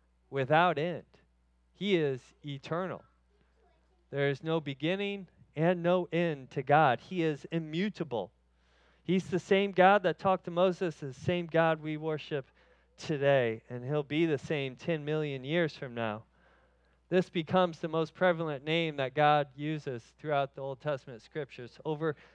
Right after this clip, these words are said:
six thousand times, Yahweh here is referenced, the great I Am. And what God is telling Moses and us today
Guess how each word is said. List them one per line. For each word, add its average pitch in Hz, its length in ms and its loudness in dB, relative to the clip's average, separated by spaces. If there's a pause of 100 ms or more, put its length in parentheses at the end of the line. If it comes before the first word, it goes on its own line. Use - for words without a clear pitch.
(160)
six - 440 -4
thousand 175 560 2
times, 127 720 -2 (340)
Yahweh 143 480 2
here 113 560 -4 (100)
is 113 220 -16
referenced, 117 540 -6
the 123 80 -12
great 117 420 0
I 120 180 0
Am. 117 380 -2 (800)
And 143 100 -4
what 143 200 2
God 165 320 8
is 151 160 -4
telling 170 400 -2
Moses 160 580 2
and 160 300 0
us 165 280 4 (140)
today 135 460 0